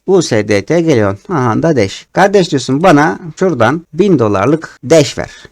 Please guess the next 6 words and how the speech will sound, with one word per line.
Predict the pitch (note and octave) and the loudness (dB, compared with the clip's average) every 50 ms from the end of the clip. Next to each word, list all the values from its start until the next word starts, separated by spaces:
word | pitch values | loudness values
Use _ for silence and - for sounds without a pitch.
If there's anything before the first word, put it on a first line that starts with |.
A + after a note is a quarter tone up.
| _ - - - | _ -10 0 4
Al | G3+ A3 G#3+ F#3+ D#3 | 6 6 6 6 6
diyorsun, | C#3+ C3+ B2+ - - G#3 G#3+ D#3 - _ | 4 4 2 2 0 -2 -2 -4 -2 _
tamam | F3+ F#3 F3 F3+ E3+ C#3+ A2+ | 2 2 4 4 4 4 4
diyor, | G#2 A#2+ D3 E3+ E3+ - - - | 4 4 4 2 2 0 -2 0
veriyor | D#3 E3+ E3 C#3+ A#2+ G#2 | 2 4 4 4 4 2
sana. | - - F#2+ D#2+ D#2+ | 0 -2 -6 -6 -8